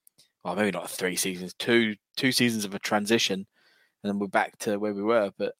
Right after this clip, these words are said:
yeah, Ange's done the stuff that we, the, he's basically done it. He's done what we didn't think anyone could do.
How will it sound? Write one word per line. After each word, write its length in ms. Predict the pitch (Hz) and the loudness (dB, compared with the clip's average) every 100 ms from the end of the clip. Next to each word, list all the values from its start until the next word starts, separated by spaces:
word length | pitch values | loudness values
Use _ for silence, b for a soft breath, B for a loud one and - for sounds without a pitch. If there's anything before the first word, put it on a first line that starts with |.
| _ _ | _ _
yeah, 200 | 160 190 - _ | -4 -2 -4 _
Ange's 340 | 135 147 - - | 0 0 -2 -2
done 300 | 147 143 135 _ _ _ _ _ _ _ _ _ - | -2 -2 -8 _ _ _ _ _ _ _ _ _ -10
the 60 | |
stuff 240 | - 143 - | 0 0 0
that 100 | 139 | -6
we, 80 | |
the, 300 | 127 143 135 - _ _ _ _ | 0 4 4 0 _ _ _ _
he's 120 | 143 | -2
basically 340 | 151 151 147 147 | 2 2 2 2
done 180 | 220 254 | 4 4
it. 140 | 101 | 0
He's 140 | 127 - | -4 0
done 160 | 151 | 2
what 100 | 123 | 2
we 80 | 143 | 2
didn't 180 | 151 131 | 0 0
think 160 | 143 135 | -4 -2
anyone 300 | 147 147 139 | 0 0 -2
could 140 | 147 | 0
do. 200 | 220 | 2